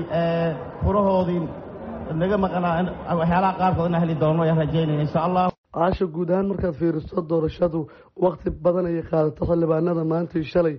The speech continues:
Speaker 2: ayay soo gaareen hoolka. Qaarkood way ku adkaatay, waddooyinka la xiray, ciidamada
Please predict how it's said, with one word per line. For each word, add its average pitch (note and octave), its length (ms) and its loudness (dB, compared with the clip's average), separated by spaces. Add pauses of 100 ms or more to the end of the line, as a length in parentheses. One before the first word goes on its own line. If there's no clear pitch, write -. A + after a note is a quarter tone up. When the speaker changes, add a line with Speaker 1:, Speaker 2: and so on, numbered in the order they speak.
(360)
Speaker 2:
ayay F3 280 2
soo F3 260 -2
gaareen D#3 340 2
hoolka. E3+ 380 2 (340)
Qaarkood D#3 400 0
way D#3+ 140 0
ku E3 160 -4
adkaatay, E3+ 500 0
waddooyinka D#3+ 600 0
la E3 120 2
xiray, E3+ 260 0 (300)
ciidamada D#3+ 440 2